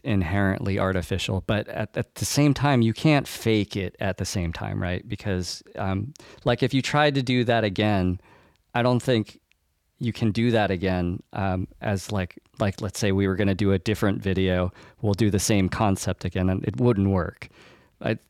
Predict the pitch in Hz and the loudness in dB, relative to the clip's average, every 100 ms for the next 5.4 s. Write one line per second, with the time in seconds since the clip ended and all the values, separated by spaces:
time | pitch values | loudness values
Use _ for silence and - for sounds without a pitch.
0 | - - 123 120 117 107 101 127 - 101 | -4 2 4 4 4 4 4 4 4 2
1 | 87 - - 113 101 90 90 53 - - | 0 0 0 2 2 0 -4 -6 -6 -6
2 | 90 92 - 98 - 95 87 - 104 95 | -4 -4 -6 -8 -6 -4 -4 -6 -4 -4
3 | 95 110 - - - - - 110 110 - | -2 -4 -4 -12 -20 -20 -8 -2 -2 0
4 | 117 117 110 - 107 104 98 98 107 117 | 2 2 2 0 0 2 2 2 2 0
5 | - 127 123 110 | 2 4 4 2